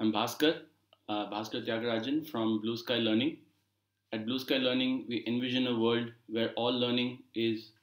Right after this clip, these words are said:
interactive, engaging, and a whole lot of fun. Uh, today is the next in the series of what we call remote is not equal to distant, uh, wherein we are offering a series of activities for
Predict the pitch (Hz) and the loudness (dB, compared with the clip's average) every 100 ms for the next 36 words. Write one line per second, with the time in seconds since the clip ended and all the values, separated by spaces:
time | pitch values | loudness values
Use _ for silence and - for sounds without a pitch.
0 | - 110 127 120 120 117 110 - 113 117 | -2 0 2 2 2 -2 -2 -2 0 2
1 | 110 120 117 - _ 107 110 113 113 110 | 2 0 -2 -8 _ -2 0 2 2 2
2 | 110 - 98 78 - _ _ _ _ _ | 0 -2 -4 -6 -12 _ _ _ _ _
3 | _ _ _ _ _ - 113 113 113 143 | _ _ _ _ _ -8 -4 -4 0 4
4 | 165 180 - 147 147 143 139 - - _ | 6 6 6 4 4 2 -4 -8 -10 _
5 | _ - 120 156 160 151 147 - 135 135 | _ -2 4 4 4 4 4 4 4 6
6 | 160 151 113 123 - 135 - 127 127 123 | 4 2 0 -2 -2 -4 4 4 4 -2
7 | - 117 127 139 - - _ _ _ _ | -6 2 2 2 -2 -16 _ _ _ _
8 | _ 113 123 127 127 120 123 113 110 110 | _ -4 0 2 0 -2 -2 0 0 0
9 | 151 151 - - _ _ _ _ _ _ | 0 0 -2 -18 _ _ _ _ _ _
10 | _ - - - 120 110 120 127 135 131 | _ -20 -10 -2 0 2 4 4 4 4
11 | 131 131 - 110 117 139 139 123 - 139 | 4 2 2 -2 0 2 2 2 2 4
12 | 151 139 120 117 - 131 127 127 123 - | 4 4 2 0 0 -2 0 -2 -4 -8
13 | - 117 120 | -2 2 2